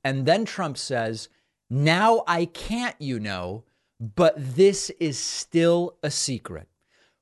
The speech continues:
Why would you say you could have declassified something if you did declassify all the documents? There, w-, whether Trump is now claiming he telepathically declassified,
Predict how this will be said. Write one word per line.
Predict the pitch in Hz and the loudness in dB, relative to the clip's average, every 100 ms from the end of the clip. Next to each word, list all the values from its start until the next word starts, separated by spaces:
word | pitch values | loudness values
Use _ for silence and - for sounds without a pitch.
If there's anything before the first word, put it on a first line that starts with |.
| - | -8
Why | 127 156 185 262 | 2 6 8 6
would | 277 269 185 | 4 -4 -4
you | 208 | -6
say | - - 196 175 180 | -6 -4 0 0 0
you | 160 160 160 - | -2 -2 -4 -6
could | - - 285 220 | -12 2 2 4
have | 202 147 | 2 2
declassified | 147 123 143 117 - - 110 98 | -2 -4 -4 -4 -6 -6 -4 -4
something | - 101 90 95 101 143 _ - | -6 -10 -8 -8 -8 -12 _ 0
if | 170 147 | 2 2
you | 170 156 | -2 -2
did | 110 113 247 226 135 - | -4 2 6 4 2 -8
declassify | 147 - 131 113 123 120 107 | -10 -6 -6 -6 -8 -6 -4
all | 98 98 | -4 -6
the | 98 | -6
documents? | 90 90 92 78 - - _ _ 123 | -6 -6 -16 -20 -20 -20 _ _ -8
There, | 123 170 175 185 | 0 4 4 2
w-, | 147 156 - _ | -4 -10 -10 _
whether | 131 160 160 151 | 0 2 2 -4
Trump | - 196 226 214 | -2 -2 0 -2
is | 160 | -2
now | 190 190 185 | 0 0 -2
claiming | - 175 170 175 170 | -4 -4 -4 -4 -4
he | 143 123 | -4 -4
telepathically | - 143 127 - 143 151 160 175 170 165 | -4 -4 -4 -4 -2 -2 0 -2 2 2
declassified, | 160 160 160 151 - 143 156 147 151 | 2 0 0 0 -2 -8 -4 -2 -2